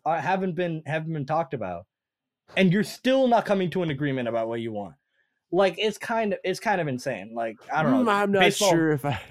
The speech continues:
Speaker 2: <laughs>
Speaker 1: baseball definitely deserves <laughs> what's coming their way if it's either a shortened season or delayed season or something. They put this upon themselves. They're gonna have to, you know,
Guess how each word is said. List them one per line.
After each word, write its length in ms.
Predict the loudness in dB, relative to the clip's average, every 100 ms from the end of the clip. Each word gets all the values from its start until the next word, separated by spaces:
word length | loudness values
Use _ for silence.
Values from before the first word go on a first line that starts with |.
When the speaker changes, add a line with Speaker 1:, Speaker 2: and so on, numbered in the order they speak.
| -14
Speaker 2:
<laughs> 240 | -12 -6 2
Speaker 1:
baseball 340 | 2 4 2
definitely 360 | 2 0 0 0
deserves 640 | 0 0 0 0 -2 -10 -10
<laughs> 180 | -4
what's 380 | 0 2 0 -2
coming 240 | 0 0 0
their 100 | 0
way 220 | 0 0
if 80 | -4
it's 160 | -6
either 220 | -4 -2 -2
a 80 |
shortened 340 | -2 -2 -2 -2
season 400 | -2 -2 -4 -4
or 280 | -4 -4 -6 _ _ -14
delayed 460 | -8 -2 2 2 0
season 480 | -2 -2 0 -2 -2
or 140 | -8
something. 460 | -6 -4 -4 -6 -12 _ _ _ -20 _ _ _ _ _ -2
They 200 | 0 2
put 200 | 0 -2
this 140 | -2
upon 280 | 0 0 -2
themselves. 540 | -4 -2 -2 -2 -6
They're 140 | -8 -6
gonna 140 | -4
have 160 | -4 -2
to, 220 | -4 -4 _ _ -10
you 100 | -10
know, 160 | -10